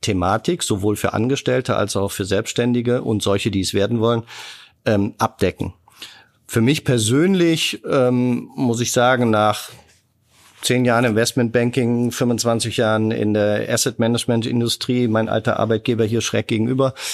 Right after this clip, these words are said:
ähm, ist das, äh, trotzdem ein, ein im privaten Sinne netter Nebeneffekt. Ähm, ich komme aus einer reinen Heilberuflerfamilie. Mein Vater ist Arzt, mein Bruder ist Arzt.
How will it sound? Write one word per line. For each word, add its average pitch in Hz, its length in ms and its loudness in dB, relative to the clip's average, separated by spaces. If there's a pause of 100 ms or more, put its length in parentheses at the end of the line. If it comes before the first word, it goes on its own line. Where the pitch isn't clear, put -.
(460)
ähm, 120 380 2 (240)
ist - 260 0
das, 117 300 2
äh, 113 600 0
trotzdem 123 840 0
ein, 104 500 0
ein 107 560 -2
im 110 160 0
privaten 113 500 0
Sinne 104 460 2
netter 110 600 0
Nebeneffekt. 123 800 0
Ähm, 104 240 0
ich 104 100 -2
komme 120 220 2
aus 107 160 -2
einer 104 100 2
reinen 110 260 2
Heilberuflerfamilie. 123 1300 2
Mein 104 180 0
Vater 110 380 2
ist 98 200 -2
Arzt, 117 360 0
mein 92 140 0
Bruder 127 260 0
ist 110 140 -2
Arzt. 113 460 0